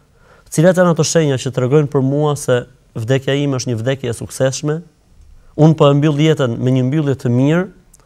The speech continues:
apo jo?" Atëherë po përmendim disa shenja. Një prej shenjave është që ta mbyllësh jetën tënde duke thënë shahadetin.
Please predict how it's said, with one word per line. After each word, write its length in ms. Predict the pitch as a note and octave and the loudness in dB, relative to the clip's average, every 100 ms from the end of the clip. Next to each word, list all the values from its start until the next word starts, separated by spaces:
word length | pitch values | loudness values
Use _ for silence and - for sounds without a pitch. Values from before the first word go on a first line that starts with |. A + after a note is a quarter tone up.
| _ | _
apo 380 | C3+ C#3 C#3 C3 | -2 2 0 0
jo?" 320 | B2 A#2+ A2 - - - - _ _ | 0 2 2 -2 -20 -20 -20 _ _
Atëherë 300 | - C#3+ F#3+ | -2 2 2
po 100 | E3+ | 2
përmendim 440 | D#3 D#3+ E3 D#3+ C#3+ | 2 0 0 0 0
disa 240 | C#3 C#3+ | 0 -2
shenja. 440 | C3+ A#2+ G#2+ G#2+ - - _ _ _ _ | -2 -2 -2 -6 -10 -20 _ _ _ _
Një 100 | B2+ | -2
prej 140 | A#2+ A#2 | 0 -2
shenjave 440 | D3+ C#3 B2+ B2 | -2 -2 -2 -2
është 180 | C#3 - | -4 -8
që 60 | B2+ | -4
ta 100 | A#2 | -4
mbyllësh 400 | B2 D3+ C3+ - | -2 -4 -6 -6
jetën 260 | B2 A#2+ | -8 -8
tënde 440 | G#2+ C3 B2 B2+ - - _ _ _ _ _ _ _ _ _ _ - | -4 -4 0 0 -2 -6 _ _ _ _ _ _ _ _ _ _ -12
duke 360 | G#2+ B2 A#2+ | -6 -4 -2
thënë 420 | A2+ - A#2+ A#2+ A#2 | -4 -4 -4 -6 -10
shahadetin. 800 | - A2 A2 G#2 A2 G#2+ G2+ | -10 -6 -4 -4 -4 -6 -10